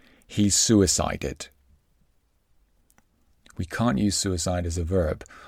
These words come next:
What we must say is, "Kim wants to make the authorities believe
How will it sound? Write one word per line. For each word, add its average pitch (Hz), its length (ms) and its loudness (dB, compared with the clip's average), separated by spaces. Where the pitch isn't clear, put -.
What 101 120 -2
we 101 140 4
must 127 300 6
say 87 260 4
is, 87 420 2
"Kim 127 480 2
wants 98 300 0
to 95 80 -2
make 92 180 2
the 92 80 2
authorities 92 540 2
believe 92 480 2